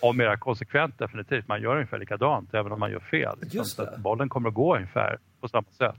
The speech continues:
Speaker 1: Ja.
Speaker 2: Ja, ja.
Speaker 1: Även om det, ja, fel träff och allt möjligt,
Speaker 2: Ja.
Speaker 1: och så slicear, men jag gör det varje gång.
Speaker 2: Ja, precis. Och sen så tänker jag så här att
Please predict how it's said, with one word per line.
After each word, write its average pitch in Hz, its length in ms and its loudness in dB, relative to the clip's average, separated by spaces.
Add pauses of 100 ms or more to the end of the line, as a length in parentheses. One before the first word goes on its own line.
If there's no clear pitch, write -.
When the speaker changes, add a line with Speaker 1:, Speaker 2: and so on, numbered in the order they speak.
(120)
Speaker 1:
Ja. 110 240 -2
Speaker 2:
Ja, 127 220 -10 (200)
ja. 131 300 -10 (140)
Speaker 1:
Även 107 140 -4
om 101 140 -4
det, 101 140 -4 (480)
ja, 113 180 4
fel 107 220 0
träff 107 300 2 (100)
och 113 60 6
allt 104 140 2
möjligt, 101 320 0
Speaker 2:
Ja. 101 80 -8
Speaker 1:
och 98 100 -6
så - 40 -16
slicear, 104 420 2
men 101 160 -6
jag 113 140 -4
gör 135 160 2
det 123 80 0
varje 104 260 -2
gång. - 320 -12
Speaker 2:
Ja, - 180 -12
precis. 160 260 -12
Och 143 140 -8
sen 143 160 -12
så - 60 -20
tänker 165 260 -6
jag 117 120 -2
så 123 80 -8
här 110 140 -6
att - 140 -12